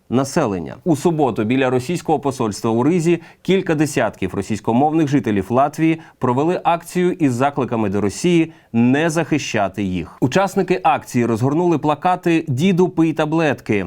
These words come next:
Також люди принесли прапори Є С та України і власноруч виготовлені плакати з гаслами «Нам потрібна Європа, а не руський мір», «Латвія, батьківщина, Росія, окупант», «Не пхай свого носа у Латвію,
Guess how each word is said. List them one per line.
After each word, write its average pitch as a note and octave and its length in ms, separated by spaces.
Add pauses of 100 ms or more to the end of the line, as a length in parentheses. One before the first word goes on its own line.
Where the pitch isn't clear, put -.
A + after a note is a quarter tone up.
Також C#3+ 380
люди D3 220
принесли B2 560
прапори A#2+ 440
Є B2 320
С B2 120
та A2+ 100
України A#2+ 640
і G#2 80
власноруч G#2+ 640
виготовлені G#2+ 640
плакати A#2 480
з F2+ 80
гаслами G#2 640
«Нам B2+ 300
потрібна A2 460
Європа, G2+ 800
а F#2 300
не G2 180
руський G2+ 360
мір», E3 260 (220)
«Латвія, A2 580
батьківщина, A#2 760
Росія, G2 400
окупант», F2+ 720
«Не C3+ 200
пхай D3+ 280
свого B2 320
носа A#2 320
у G2+ 120
Латвію, E3 520